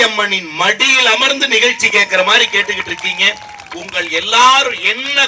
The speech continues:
குறையோட, என்ன மனசோட, "அத்தா இது நடக்கணும்னு" ஒரு வேண்டுதலோட நீங்க போய் அவ முன்னாடி, நாளைக்கு அவ சன்னிதானத்துல நில்லுங்க. அவள்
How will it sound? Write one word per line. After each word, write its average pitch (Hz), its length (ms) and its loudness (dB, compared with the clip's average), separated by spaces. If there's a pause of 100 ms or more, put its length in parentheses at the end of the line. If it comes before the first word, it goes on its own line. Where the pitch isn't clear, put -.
(140)
குறையோட, 233 600 0 (720)
என்ன 262 300 -4
மனசோட, 220 680 -2 (440)
"அத்தா 214 460 2
இது 202 220 0
நடக்கணும்னு" 240 800 -2
ஒரு 202 80 -2
வேண்டுதலோட 208 760 0
நீங்க 165 300 -8
போய் 247 300 0
அவ 202 220 -2
முன்னாடி, 208 420 -4
நாளைக்கு 185 380 -4
அவ 160 100 -10
சன்னிதானத்துல 190 840 -4
நில்லுங்க. 190 300 -4 (720)
அவள் 170 240 2